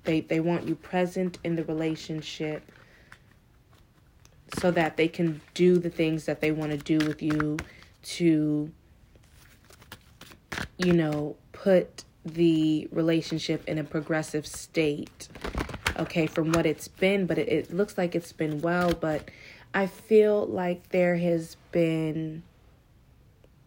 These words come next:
complications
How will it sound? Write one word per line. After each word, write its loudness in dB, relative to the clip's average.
complications 0